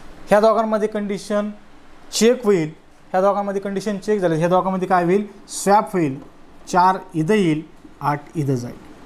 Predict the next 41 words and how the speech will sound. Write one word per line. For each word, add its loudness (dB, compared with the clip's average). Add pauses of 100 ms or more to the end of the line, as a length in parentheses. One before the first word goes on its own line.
(540)
त्यानंतर 4
जेची 2
value 4
प्लस -2
plus 0
होईल, 0
ती 2
इथं 2
येईल. 2 (220)
ह्या -2
दोघांमध्ये 0
काय 2
होईल? 0
Condition -4
false 0
होईल, 0 (320)
बाहेर 4
पडल. 4 (1120)
परंतु -2
आय -4
संपलेला -4
नाही, -2 (140)
आय 0
काय 2
होईल? -4
Plus -8
plus -12
होईल. -12 (240)
आय -4
काय -2
होईल? -2
थ्री 4
होईल. 0 (460)
आता -2
आयची 2
value 2
माझी 2
काय 4
होईल? 2
इथं 0
जाईल 2